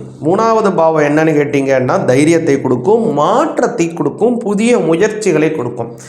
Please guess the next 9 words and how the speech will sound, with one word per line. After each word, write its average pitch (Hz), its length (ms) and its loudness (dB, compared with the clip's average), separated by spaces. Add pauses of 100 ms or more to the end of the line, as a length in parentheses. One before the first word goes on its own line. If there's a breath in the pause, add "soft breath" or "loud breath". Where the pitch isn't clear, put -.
(300 loud breath)
முன்னாடியே 165 340 2
சொன்னோம் 151 360 0
பாருங்க, 110 500 -2 (280 loud breath)
இவ்வளோ 170 380 4
நாளா 180 340 2
நீங்க 196 220 2
முயற்சி 175 420 2
பண்ணிட்டு 151 340 0
இருப்பீங்க, 139 300 -2